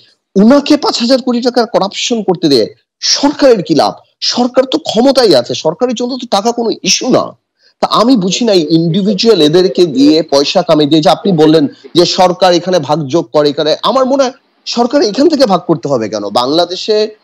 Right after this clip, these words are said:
প্রধানমন্ত্রী বলেন বা ক্যাবিনেট বলেন, পৃথিবীর সবচেয়ে পাওয়ারফুল, এনারা যা ইচ্ছা তাই করতে পারেন, কেউ ওনাদেরকে জিজ্ঞেস করবেন না। তো কে কোথা থেকে কোথায় টাকা কামাই করবে না করবে, কিন্তু এই যে ইন্ডিভিজুয়াল লোকগুলিকে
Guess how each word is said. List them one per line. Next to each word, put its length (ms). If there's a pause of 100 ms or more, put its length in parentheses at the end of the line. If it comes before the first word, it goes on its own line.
(160)
প্রধানমন্ত্রী 600
বলেন 300
বা 100
ক্যাবিনেট 440
বলেন, 260
পৃথিবীর 400
সবচেয়ে 320
পাওয়ারফুল, 420 (680)
এনারা 240
যা 180
ইচ্ছা 260
তাই 160
করতে 240
পারেন, 240
কেউ 200
ওনাদেরকে 340
জিজ্ঞেস 320
করবেন 300
না। 180 (580)
তো 80 (180)
কে 220
কোথা 280
থেকে 260
কোথায় 360
টাকা 320
কামাই 320
করবে 260
না 100
করবে, 180 (380)
কিন্তু 160 (100)
এই 200
যে 120
ইন্ডিভিজুয়াল 760
লোকগুলিকে 560